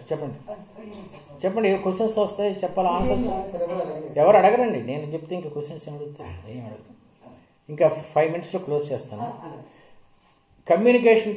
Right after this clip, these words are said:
చాలా బాగుండాలండి. ఇంటర్వ్యూస్లో పాపం కుర్రోళ్ళు చదువు బాగుంటుంది, నాలెడ్జ్ బాగుంటుంది, కానీ సరిగ్గా చెప్పరండి. ఐదు రకాల తప్పులు చేస్తూ ఉంటారు, అవి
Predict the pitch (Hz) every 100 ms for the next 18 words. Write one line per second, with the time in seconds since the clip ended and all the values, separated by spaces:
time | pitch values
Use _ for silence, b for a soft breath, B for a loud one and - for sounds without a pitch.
0 | 170 165 - - - _ - 117 160 160
1 | 120 104 - - _ - 160 233 254 247
2 | 247 226 196 185 190 208 214 180 175 180
3 | - 180 190 208 175 156 165 196 - b
4 | b b b - 175 196 240 214 214 214
5 | 214 202 208 196 175 208 196 185 180 175
6 | 160 170 160 160 180 165 160 180 180 131
7 | 127 113 98 135 165 185 185 180 165 151
8 | 156 208 180 156 - 143 139 139